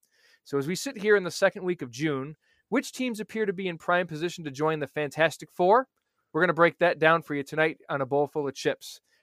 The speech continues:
the podcast that covers college football like an all-American press corner inside the red zone. Before we begin, we wanna remind you that you can chime in on our arguments and make yours on Twitter.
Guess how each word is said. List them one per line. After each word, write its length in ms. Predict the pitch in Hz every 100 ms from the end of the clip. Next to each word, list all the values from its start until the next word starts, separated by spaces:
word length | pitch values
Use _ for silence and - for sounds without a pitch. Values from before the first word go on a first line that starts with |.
| -
the 60 | 131
podcast 580 | 185 220 - 180 170
that 120 | 156 -
covers 320 | 165 151 -
college 280 | 190 226 -
football 340 | 180 - 151
like 160 | 147 147
an 60 |
all-American 640 | - 180 214 180 175 170 160
press 300 | - 185 -
corner 360 | - 160 143
inside 540 | 147 170 123 156 139 123
the 80 | 123
red 200 | 123 110
zone. 260 | 110 92 _ _ _ _ _ _ -
Before 280 | - 320
we 100 | 254
begin, 360 | 202 175 185 175
we 80 | 214
wanna 180 | 226 185
remind 320 | 165 160 156
you 60 |
that 80 | 147
you 140 | 143 175
can 140 | 147
chime 380 | - 160 165 160
in 160 | 160
on 100 | 135
our 140 | 139 175
arguments 560 | 147 135 127 131 156
and 160 | 160 135
make 220 | 185 -
yours 320 | 202 226 143
on 140 | 156 160
Twitter. 360 | - 247 123